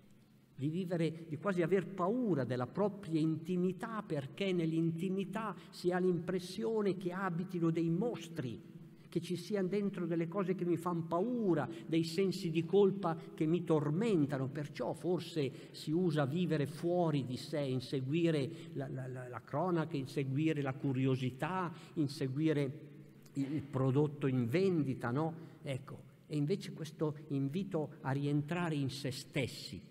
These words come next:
Ma, ecco, con quale coraggio si rientra in se stessi? Ecco, l'impatto con la realtà, eh, questo prendere sul serio la vita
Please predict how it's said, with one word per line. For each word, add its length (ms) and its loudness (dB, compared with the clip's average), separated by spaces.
Ma, 180 -6
ecco, 360 -12
con 240 0
quale 340 -4
coraggio 800 -2
si 240 -2
rientra 520 0
in 160 0
se 200 -4
stessi? 560 -6
Ecco, 200 -6
l'impatto 720 -2
con 280 0
la 120 0
realtà, 1120 -2
eh, 160 -10
questo 300 -6
prendere 500 2
sul 280 -4
serio 500 0
la 120 0
vita 540 -2